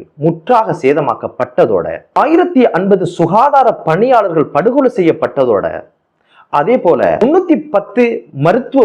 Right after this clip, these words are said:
ஊழியர்கள் கைது செய்யப்பட்டதுல மிக முக்கியமான மூன்று வைத்தியர்களும் உள்ளடங்கப்படுவர் அந்த அறிக்கை குறிப்பிடுது. கொஞ்சம் யோசிச்சு பாருங்களேன்,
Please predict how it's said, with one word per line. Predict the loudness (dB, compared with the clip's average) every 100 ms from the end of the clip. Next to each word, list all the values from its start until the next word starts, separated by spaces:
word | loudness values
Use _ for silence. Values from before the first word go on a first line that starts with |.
| 2
ஊழியர்கள் | 2 2 2 -2 -2
கைது | -2 -2 0
செய்யப்பட்டதுல | 0 2 0 0 0 2 0 -4 _ -4 0
மிக | 2 2
முக்கியமான | 0 0 0 0 0 -2
மூன்று | -4 -2 0 0 0
வைத்தியர்களும் | 0 0 0 0 0 -4
உள்ளடங்கப்படுவர் | -4 0 0 0 -4 -2 -2 -2 -4 -8 _ -6
அந்த | -2 0
அறிக்கை | 0 0 -4
குறிப்பிடுது. | -4 -6 -6 -10
கொஞ்சம் | -4 -2 2 2
யோசிச்சு | 0 -2
பாருங்களேன், | -6 -4 -8